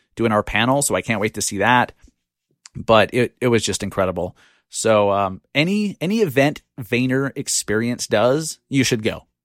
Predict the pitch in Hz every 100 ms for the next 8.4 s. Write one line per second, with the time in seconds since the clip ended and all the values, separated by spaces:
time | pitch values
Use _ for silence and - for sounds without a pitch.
0 | _ 117 120 135 135 - 131 127 113 120
1 | 120 110 110 120 110 110 135 180 - 117
2 | 107 104 107 110 107 104 104 _ _ _
3 | - 110 117 113 120 110 104 101 107 131
4 | 147 147 151 - - - 117 117 113 117
5 | - 120 127 147 - _ _ 117 - -
6 | 113 - 123 107 110 107 110 107 98 101
7 | 98 - _ - 151 143 120 120 117 117
8 | 107 104 104 101